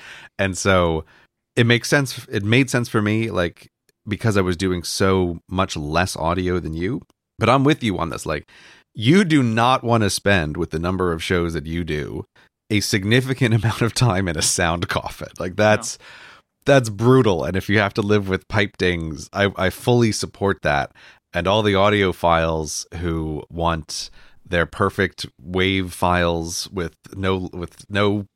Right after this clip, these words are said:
Speaker 1: reduction in sound quality and no dings, uh, they're gonna have to accept that, like, oh, maybe there's a tiny bit of echo
Speaker 2: Mm-hmm.
Speaker 1: because Mike has to keep his sanity
Speaker 2: Yep.
Speaker 1: while recording all of these shows.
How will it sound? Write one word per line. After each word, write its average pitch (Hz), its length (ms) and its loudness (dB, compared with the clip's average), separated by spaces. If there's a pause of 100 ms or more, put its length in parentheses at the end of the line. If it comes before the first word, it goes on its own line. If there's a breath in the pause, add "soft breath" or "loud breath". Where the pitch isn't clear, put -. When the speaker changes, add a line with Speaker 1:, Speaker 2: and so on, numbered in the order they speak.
(140)
Speaker 1:
reduction 107 420 -2
in 98 100 -4
sound 92 320 0
quality 90 440 0
and 85 100 -6
no 90 160 0
dings, 87 500 -6 (480 loud breath)
uh, 82 400 2
they're 117 160 2
gonna 123 200 2
have 117 200 0
to 104 140 -4
accept 95 380 -2
that, 85 80 -4
like, 80 220 -2
oh, 92 100 -2
maybe 90 240 -2
there's 95 180 -2
a 98 40 -4
tiny 92 440 -4
bit 87 200 -2
of 82 140 -2
echo 78 420 -2 (180 loud breath)
Speaker 2:
Mm-hmm. 131 160 -14
Speaker 1:
because 98 280 0
Mike 92 240 0
has 92 180 0
to 90 100 -6
keep - 220 -6
his 82 160 -2
sanity 78 800 -2
Speaker 2:
Yep. 85 100 0
Speaker 1:
while 78 100 0
recording 78 440 -2
all 69 180 -4
of 69 120 -8
these 55 160 -10
shows. - 440 -10